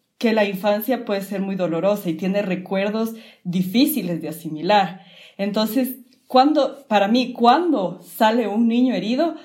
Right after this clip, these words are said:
cuando hay gente emocional que es muy impulsiva, que no, no reflexiona sus actos, gente egoísta,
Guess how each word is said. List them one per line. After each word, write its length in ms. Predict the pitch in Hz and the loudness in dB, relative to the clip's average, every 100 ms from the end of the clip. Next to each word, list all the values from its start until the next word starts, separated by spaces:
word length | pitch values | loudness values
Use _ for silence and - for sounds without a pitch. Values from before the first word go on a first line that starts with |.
| - - _ _ _ _ _ | -20 -20 _ _ _ _ _
cuando 380 | 233 220 214 208 | 2 4 4 2
hay 120 | 226 | 2
gente 600 | 247 247 240 247 233 208 | 0 -2 2 2 2 -4
emocional 920 | 196 190 - 185 190 220 208 175 - - _ | -2 -2 -2 -2 2 2 2 -2 -10 -20 _
que 320 | - 214 208 214 | -2 0 0 2
es 120 | 226 | 4
muy 240 | 233 262 | 6 6
impulsiva, 640 | 277 - 185 - 254 208 190 | 4 0 -6 2 2 2 0
que 100 | 190 | 0
no, 320 | 220 254 262 - - - 226 | 2 0 -2 -14 -20 -8 0
no 120 | 240 | 2
reflexiona 840 | 311 302 208 - - 247 294 262 | 2 0 -2 -4 0 4 4 2
sus 300 | - - 160 | -2 -10 -2
actos, 500 | 196 196 - - - - - _ | 0 0 -4 -18 -20 -20 -20 _
gente 460 | - 240 240 262 269 | -2 2 2 2 0
egoísta, 840 | 185 180 233 247 - - 156 | 0 2 4 4 0 -10 -14